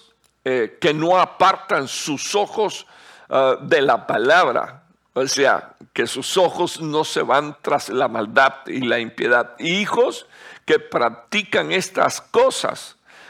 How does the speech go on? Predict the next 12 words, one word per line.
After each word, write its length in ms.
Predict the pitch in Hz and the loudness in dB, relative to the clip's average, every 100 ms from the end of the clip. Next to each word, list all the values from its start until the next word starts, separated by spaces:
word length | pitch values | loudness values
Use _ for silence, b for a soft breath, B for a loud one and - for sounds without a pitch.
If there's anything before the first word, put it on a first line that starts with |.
| B | B
ah, 200 | 135 135 | 0 0
guardarla 1120 | 135 143 135 131 117 160 185 208 208 190 - - - | 2 2 2 2 2 4 4 4 4 2 -2 -10 -4
en 220 | 147 143 | -2 0
el 220 | 127 123 | 0 -2
medio 600 | 120 127 160 220 226 208 | -6 -4 2 2 2 -4
de 140 | 156 | -4
sus 180 | 147 - | -6 -8
pensamientos, 1000 | - - 117 - 110 117 160 190 - 151 | -8 -8 -6 -4 -4 -2 -4 -4 -8 -8
sentimientos 880 | - 110 - 110 131 180 180 180 147 | -8 -10 -10 -6 -4 -4 -4 -8 -8
y 40 | |
su 200 | 135 143 | -12 -10
voluntad. 560 | 135 117 113 107 143 110 | -6 -6 -6 0 2 2